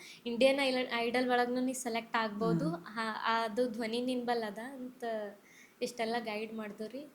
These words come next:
Speaker 1: ಆ, ಆವಾಜ್
Speaker 2: ಹ್ಮ್.
Speaker 1: ಚಲೋ ಅದ ಅಂತೆಲ್ಲ.
Speaker 2: But ಅದು ಲಾಸ್ಟಿಗೆ ನೀವು ಎಮೋಷನಲ್ ಆದ್ರಿ,
Speaker 1: ಹಾ.
Speaker 2: ಆ ಸಾಂಗ್ ಹಾಡಾದ್ಮ್ಯಾಗ ಅದು ಯಾವ ಥರ ನಿಮ್ಗೆ ಎಮೋಷನಲ್?
Speaker 1: ಅಂದ್ರ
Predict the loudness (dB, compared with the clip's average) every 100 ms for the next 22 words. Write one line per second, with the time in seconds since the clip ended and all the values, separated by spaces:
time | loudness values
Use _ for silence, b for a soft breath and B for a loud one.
0 | -14 -8 -6 -4 -4 -4 -4 -2 -2 -2
1 | -4 -6 -8 -10 -14 -18 -20 b b b
2 | b 0 2 6 8 10 10 8 10 12
3 | 12 12 12 10 10 10 10 10 8 8
4 | 10 10 10 8 8 6 -2 -4 4 6
5 | 8 8 8 10 10 10 6 6 8 6
6 | 6 6 6 6 4 2 4 4 4 4
7 | 2 0 -4 -6 -8 -8 -10 -16 b b
8 | b -20 -12 -6 -2